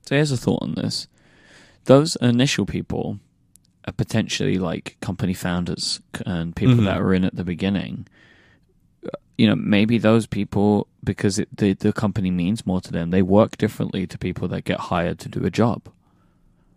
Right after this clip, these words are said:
Speaker 2: Well, I assume that that has to be the case, and I, I also assume there's a bit of, um, a-, almost like an anthropic principle <laughs> going on here of the, the companies that are able to have millions of users with ten employees, th-, those exist because they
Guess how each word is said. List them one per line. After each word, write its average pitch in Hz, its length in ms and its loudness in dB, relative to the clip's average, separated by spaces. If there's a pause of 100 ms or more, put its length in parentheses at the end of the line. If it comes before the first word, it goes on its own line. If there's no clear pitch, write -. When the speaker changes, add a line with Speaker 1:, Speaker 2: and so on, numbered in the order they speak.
(240)
Speaker 2:
Well, 127 120 10
I 135 80 10
assume 180 260 8
that 151 120 4
that 127 100 8
has 123 220 6
to 120 100 2
be 110 100 6
the 98 100 2
case, 98 640 0 (140)
and 107 100 6
I, 110 160 6
I 107 60 4
also 127 260 8
assume 110 260 4
there's 98 180 6
a 90 60 4
bit 95 200 6
of, 87 280 4
um, 73 540 0 (720)
a-, 117 40 2 (100)
almost 131 200 8
like 120 140 4
an 110 80 4
anthropic 98 580 4
principle 107 460 2
<laughs> 107 100 2
going 107 180 6
on 101 180 4
here 107 180 4
of 82 320 4 (520)
the, 113 140 10
the 113 160 8
companies 120 440 6
that 104 200 6
are 104 120 10
able 101 180 8
to 104 100 0
have 95 200 4
millions 107 440 6
of 92 120 4
users 92 560 6
with 90 200 0
ten 98 220 0
employees, 85 800 0 (400)
th-, 123 120 2
those 120 280 10
exist 101 420 6
because 92 560 2
they 95 640 2